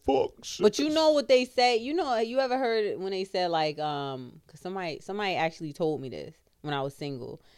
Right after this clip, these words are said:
Speaker 2: They're like, "Yo, the person that you are usually with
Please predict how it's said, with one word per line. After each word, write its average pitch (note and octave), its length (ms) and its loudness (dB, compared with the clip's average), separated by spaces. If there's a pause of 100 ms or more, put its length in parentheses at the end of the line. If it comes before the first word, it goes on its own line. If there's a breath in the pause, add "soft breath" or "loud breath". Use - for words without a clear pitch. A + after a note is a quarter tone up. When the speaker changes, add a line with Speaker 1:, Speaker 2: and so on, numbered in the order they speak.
(160 soft breath)
Speaker 2:
They're D#3+ 100 0
like, C#3+ 240 2
"Yo, D3+ 400 0 (460)
the D3+ 120 2
person F#3+ 380 0
that E3 300 -2
you D#3+ 420 -4 (140)
are C#3 120 2
usually D3+ 640 -4 (220)
with D#3+ 400 0